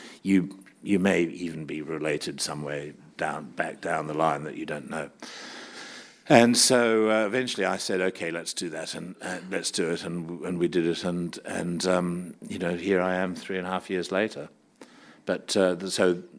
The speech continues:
Tommy's play is going to be, I think, about that kind of flipping over of, of the, of the, the really, truly, uh, I think the word evil is not inappropriate in the circumstances, the evil side of,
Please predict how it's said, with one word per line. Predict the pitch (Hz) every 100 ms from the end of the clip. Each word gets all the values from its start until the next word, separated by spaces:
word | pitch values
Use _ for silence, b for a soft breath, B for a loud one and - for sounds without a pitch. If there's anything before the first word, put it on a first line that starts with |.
| -
Tommy's | - 98 85
play | - 101 98 85
is | 78 -
going | 85 82
to | 80
be, | 90 85
I | 80
think, | - 85 80 - b b b b b b b _ _
about | - 95 90 - 92
that | 90 - - -
kind | - 90 85 80
of | 80 - - - _ _ b b b b _
flipping | - 98 - 82
over | 82 87 80 78
of, | 73 73 - - _ _ _ _ _
of | 90 82 82 - - _ 98
the, | 90 82 80 - _ _ -
of | 90 78
the, | 85 82 78 - -
the | 87
really, | 87 85 76 73 - _ -
truly, | - 127 80 73
uh, | 87 90 87 92 - - 104
I |
think | 117 87 73
the | 87
word | 69 101 87 85 90
evil | 98 87 78 76
is | 71 85
not | 76 - - B B B B B
inappropriate | 95 85 95 85 90 73
in | 80
the | 76
circumstances, | 90 80 90 - 76 76 78
the | 80
evil | 87 85 78
side | - 78 73 71
of, | 71